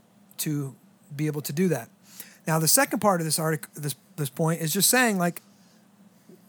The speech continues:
why are, why is the government, doesn't seem sensical for the government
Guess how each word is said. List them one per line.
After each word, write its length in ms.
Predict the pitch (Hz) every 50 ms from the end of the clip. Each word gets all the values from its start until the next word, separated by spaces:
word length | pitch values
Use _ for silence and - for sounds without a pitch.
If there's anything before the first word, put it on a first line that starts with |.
| _ - -
why 420 | 147 147 175 196 233 269 277 262
are, 300 | 233 233 254 254 247 233 190 165 156 165
why 200 | 147 185 226 269
is 220 | 254 247 269 226
the 80 | 202 185
government, 600 | 147 170 233 262 220 160 147 143 143 156 165 - _ _ _
doesn't 220 | - 233 262 262 208
seem 320 | - - 277 285 247 190 151 - _ - _ _ _ _ _ _ -
sensical 800 | - - - - 269 320 311 - - 143 - 139 131 151 165 -
for 140 | - - 196
the 100 | 170 175
government 580 | 160 151 139 135 208 277 320 294 190 156 160